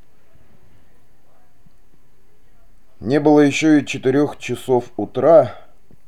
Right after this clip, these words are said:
когда они сели на лошадей. В Мексике,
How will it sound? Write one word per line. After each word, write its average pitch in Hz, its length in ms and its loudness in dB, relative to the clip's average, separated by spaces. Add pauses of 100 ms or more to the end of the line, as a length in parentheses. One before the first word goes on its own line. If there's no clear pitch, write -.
(280)
когда 110 400 0
они 135 200 -4
сели 123 300 -4
на 113 160 -2
лошадей. 92 640 -6 (1400)
В 90 180 -10
Мексике, 113 760 -4